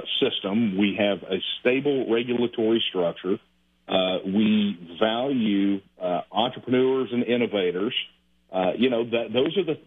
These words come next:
those are the things at a fundamental level that guide Texas economy. We believe in, in trade. You know, Texas is a net exporter, uh, which is, is fairly rare among the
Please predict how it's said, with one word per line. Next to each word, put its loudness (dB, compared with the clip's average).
those 0
are 2
the -4
things 0
at 2
a 2
fundamental 0
level 0
that -4
guide 0
Texas -2
economy. -2
We 2
believe 2
in, 0
in -2
trade. 0
You -10
know, -8
Texas 0
is 0
a 0
net -2
exporter, -2
uh, 0
which 0
is, 2
is 0
fairly 2
rare 0
among -2
the -2